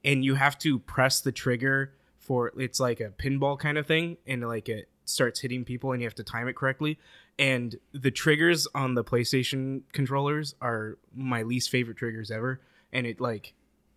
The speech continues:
uh, not the haptic feedback, but just, like, it has that lip,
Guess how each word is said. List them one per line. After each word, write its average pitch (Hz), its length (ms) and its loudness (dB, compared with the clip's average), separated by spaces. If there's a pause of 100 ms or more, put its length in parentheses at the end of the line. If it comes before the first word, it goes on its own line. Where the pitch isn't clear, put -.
(240)
uh, 123 240 4
not 160 300 6
the 165 80 4
haptic 135 500 2
feedback, 156 460 4
but 127 120 -2
just, - 240 -2
like, 120 240 0 (540)
it 139 80 2
has 151 220 4
that 127 200 4
lip, 131 240 2